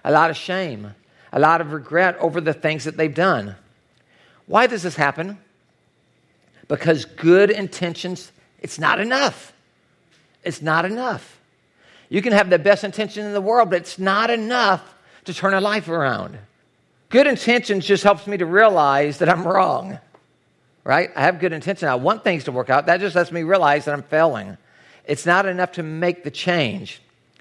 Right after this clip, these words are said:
And I'm talking about those persistent temptations,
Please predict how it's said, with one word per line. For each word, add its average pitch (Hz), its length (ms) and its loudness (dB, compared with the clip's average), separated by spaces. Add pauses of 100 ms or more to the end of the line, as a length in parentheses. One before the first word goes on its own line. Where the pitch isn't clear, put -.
(480)
And 151 100 4
I'm 196 120 2
talking 220 300 0
about 180 280 2
those 170 180 2
persistent - 720 -4
temptations, 120 880 -8